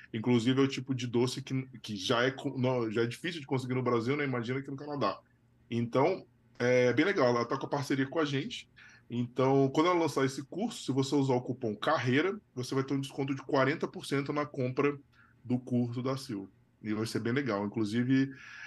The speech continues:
é, a gente aqui tá pensando em comprar também, né? Porque é um doce bem gostoso. Então, a gente não, não, não pretende empreender, mas já pre-, pre-, <laughs> pretende aprender a receita. E a gente já checou que com os ingredientes que tem aqui fica bem legal também.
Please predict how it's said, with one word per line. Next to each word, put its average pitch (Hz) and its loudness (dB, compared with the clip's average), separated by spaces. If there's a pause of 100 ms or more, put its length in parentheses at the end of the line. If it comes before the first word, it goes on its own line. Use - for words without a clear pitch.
(180)
é, 107 0
a 110 -2
gente 120 -2
aqui 120 -4
tá - -6
pensando 120 -4
em 117 -6
comprar 113 0
também, 110 -2
né? 113 -4
Porque - -8
é 104 -2
um 113 2
doce 110 0
bem 113 2
gostoso. 107 0
Então, 101 -4
a 104 0
gente 107 -2
não, 117 2
não, 123 -4
não 127 0
pretende 131 0
empreender, 131 0
mas 127 0
já 127 0
pre-, - -8 (180)
pre-, 135 0
<laughs> - -16
pretende 160 2
aprender 147 0
a 139 2
receita. 127 -4 (500)
E 120 4
a 131 8
gente 135 4
já 131 4
checou 135 0
que 135 -10
com - -6
os 123 -2
ingredientes 120 -2
que - -18
tem 117 -2
aqui 117 -4
fica 117 -4
bem 113 0
legal 113 -2
também. - -14